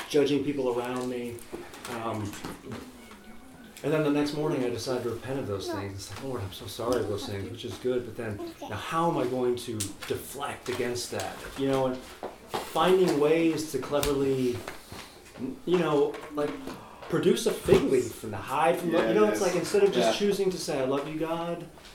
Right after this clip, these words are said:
Speaker 1: um, forgive me for those things," I
Speaker 2: Right.
Speaker 1: renounce them, and I just wanna move past that.
Speaker 2: Yeah, yeah.
Speaker 1: Considering our s-, considering the, like, how to fix things like that,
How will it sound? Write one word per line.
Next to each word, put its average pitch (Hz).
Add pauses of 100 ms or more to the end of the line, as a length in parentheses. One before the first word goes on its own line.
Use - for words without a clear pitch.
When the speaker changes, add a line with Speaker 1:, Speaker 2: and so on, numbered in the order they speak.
(280)
Speaker 1:
um, 120
forgive 120
me 196
for 127
those 117
things," 107
I 113
Speaker 2:
Right. 110
Speaker 1:
renounce 147
them, 185
and 127
I 131
just -
wanna 190
move 170 (140)
past 156
that. 113
Speaker 2:
Yeah, 110 (380)
yeah. 143
Speaker 1:
Considering 160 (1600)
our 135
s-, - (160)
considering 170
the, 113 (120)
like, 123
how 156
to 135
fix -
things 180
like 180
that, 185